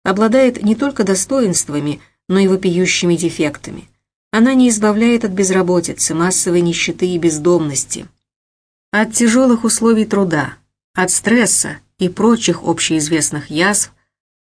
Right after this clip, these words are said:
которые в последние десятилетия перестали вообще принимать во внимание при оценке достоинств и недостатков того или иного общественного строя.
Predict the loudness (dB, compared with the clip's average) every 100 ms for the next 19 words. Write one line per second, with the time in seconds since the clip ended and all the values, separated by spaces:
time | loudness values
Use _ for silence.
0 | -4 -2 2 2 2 0 -2 0 0 0
1 | 0 0 0 -2 -2 -2 0 2 0 0
2 | -2 0 -2 -2 -2 0 0 0 0 -2
3 | 0 0 2 2 0 -4 -2 -2 0 0
4 | 0 -2 -4 -2 -2 -2 -2 -4 -6 -4
5 | -4 -4 -4 -4 -2 -6 -6 -4 -2 -2
6 | -4 -2 -2 -2 -8 -10 -14 _ _ _
7 | -2 0 0 0 0 -2 -4 -4 -4 -4
8 | -4 -4 -6 -8 -6 -6 -6 -14 -16